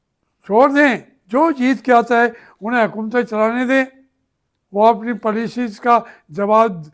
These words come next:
दे भी होंगे। आप तो अपनी पॉलिसीज़ के जवाब दे नहीं हैं आवाम के सामने, आप हमें जवाब दे चाहिए, आप जवाब दे नहीं हैं। इसलिए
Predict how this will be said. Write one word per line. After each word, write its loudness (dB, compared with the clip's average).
दे 2
भी 2
होंगे। 0
आप -4
तो 2
अपनी -2
पॉलिसीज़ -6
के -2
जवाब 0
दे -2
नहीं -4
हैं -2
आवाम -2
के -10
सामने, -10
आप 2
हमें -2
जवाब 2
दे -2
चाहिए, -2
आप -2
जवाब 0
दे 0
नहीं -6
हैं। -12
इसलिए -2